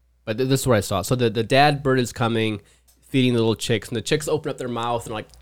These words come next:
just, like, just, oh, bigger than that. They're just, like, yeah, they're just, they're just going or, or, or really seeking this bug or this worm, whatever he's bringing. And then he'd fly away, and the mom would come and feed it.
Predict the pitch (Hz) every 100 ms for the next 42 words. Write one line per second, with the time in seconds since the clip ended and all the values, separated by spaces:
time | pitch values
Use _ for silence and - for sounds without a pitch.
0 | - _ - 113 107 110 - - 330 320
1 | 135 131 165 151 110 104 101 135 - 453
2 | - - - 508 494 392 - 233 107 -
3 | - - 466 392 - 117 123 120 101 110
4 | 98 127 123 117 107 101 453 440 392 359
5 | 113 160 147 - 143 123 113 101 95 _
6 | - 110 101 120 113 110 104 101 95 110
7 | 101 101 104 98 92 107 98 95 143 170
8 | 151 - - 175 143 156 143 113 113 110
9 | 110 - - _ 131 127 117 110 110 -
10 | 110 107 101 110 104 101